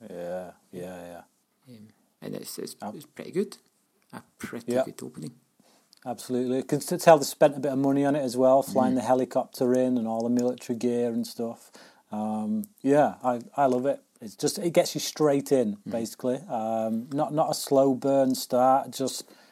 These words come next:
Speaker 1: straight in the thick of it, full of questions, but will we get any answers?
Speaker 2: And, and I will say as
Speaker 1: Uh,
Speaker 2: well, this, this episode, before we really get into it, this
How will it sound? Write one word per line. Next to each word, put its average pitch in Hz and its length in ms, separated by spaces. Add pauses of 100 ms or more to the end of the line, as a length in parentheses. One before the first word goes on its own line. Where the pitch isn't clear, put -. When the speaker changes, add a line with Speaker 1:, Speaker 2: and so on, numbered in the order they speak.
Speaker 1:
straight 170 340
in 135 80
the 135 80
thick 135 280
of 123 100
it, 123 280 (420)
full - 280
of 117 80
questions, 117 840 (220)
but 131 120
will 120 320
we 113 140
get 110 220
any 104 240
answers? 95 720 (340)
Speaker 2:
And, - 100
and 120 140
I 117 40
will 139 140
say 113 220
as 104 80
Speaker 1:
Uh, 107 40
Speaker 2:
well, 101 120
this, 113 300
this - 260
episode, 104 440
before - 260
we 98 180 (440)
really 107 280
get - 140
into 110 280
it, - 140 (540)
this - 360